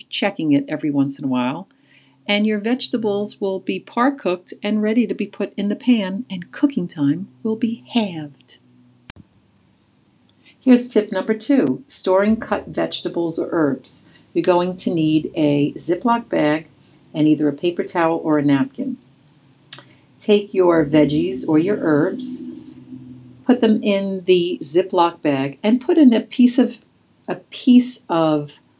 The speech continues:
napkin or a piece of paper towel in the bag with them. Seal it up and put them in the fridge. The napkin or the paper towel will keep the vegetable or herb moist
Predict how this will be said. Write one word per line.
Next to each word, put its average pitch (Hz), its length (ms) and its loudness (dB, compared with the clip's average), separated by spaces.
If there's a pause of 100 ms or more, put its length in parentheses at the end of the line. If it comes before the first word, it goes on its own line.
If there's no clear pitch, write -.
(240)
napkin 151 600 2
or 143 140 0
a 135 100 -4
piece - 540 -4
of 147 360 0
paper 160 320 -4
towel 135 540 -2 (180)
in 226 260 6
the 220 100 4
bag 175 320 4
with 160 340 0
them. - 320 -2 (880)
Seal 226 380 4
it 220 80 6
up 170 300 0 (460)
and 170 360 0
put - 160 -6
them 185 180 -6
in 165 180 -4
the 180 80 -14
fridge. - 640 -2 (1080)
The 185 300 -2
napkin 208 920 0 (120)
or 180 100 0
the 165 80 -10
paper 240 380 0
towel 143 640 -2 (420)
will 180 400 4
keep 214 560 -2 (680)
the 170 240 0
vegetable 170 580 -2
or 160 120 0
herb 160 360 -2
moist 165 800 0